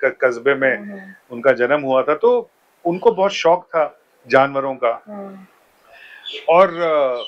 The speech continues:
Speaker 1: आज भी मैं आप देखिए हम कहाँ बैठे हुए हैं, कितना
Speaker 2: हम्म।
Speaker 1: मजा आ रहा है। अ, पंछी बोले, पानी हो, यहीं पे real आनंद आता है।
Speaker 2: जैसा कि आपने कहा, इवॉल्व होना बहुत जरूरी है। मैंने देखा आपका bond जो है, आप जिनके साथ काम करते हैं, actors के साथ,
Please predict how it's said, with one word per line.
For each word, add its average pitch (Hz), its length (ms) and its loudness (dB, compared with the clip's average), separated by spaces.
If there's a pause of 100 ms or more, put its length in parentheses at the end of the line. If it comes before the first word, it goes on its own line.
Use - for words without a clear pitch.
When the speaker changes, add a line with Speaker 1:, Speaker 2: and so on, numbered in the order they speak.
(320)
Speaker 1:
आज 160 200 4
भी 185 160 -6
मैं 170 300 0 (420)
आप 131 100 2
देखिए 147 280 2
हम 175 160 -2
कहाँ 147 260 0
बैठे 131 240 -2
हुए 151 180 -4
हैं, 143 140 -12
कितना 135 200 0
Speaker 2:
हम्म। 127 100 2
Speaker 1:
मजा 127 160 4
आ 139 120 2
रहा 139 120 -2
है। 131 60 -12 (960)
अ, - 260 -2 (120)
पंछी 151 300 2
बोले, 147 340 2
पानी 139 400 0
हो, 160 400 0 (1160)
यहीं 135 180 4
पे 147 400 0
real 151 280 2
आनंद 139 360 2
आता 120 220 0
है। - 80 -12 (580)
Speaker 2:
जैसा 269 200 2
कि 349 120 0
आपने 339 240 0
कहा, 349 160 2
इवॉल्व 254 680 0
होना 247 220 2
बहुत 226 300 -2
जरूरी 220 440 2
है। 208 180 4
मैंने 214 200 -2
देखा 208 260 2
आपका 226 200 0
bond 208 460 2
जो 233 100 0
है, 233 120 4
आप 214 220 0
जिनके 220 200 -6
साथ 233 180 0
काम 202 280 0
करते 202 300 -4
हैं, 202 180 2
actors 202 320 -4
के 226 120 -2
साथ, 196 240 2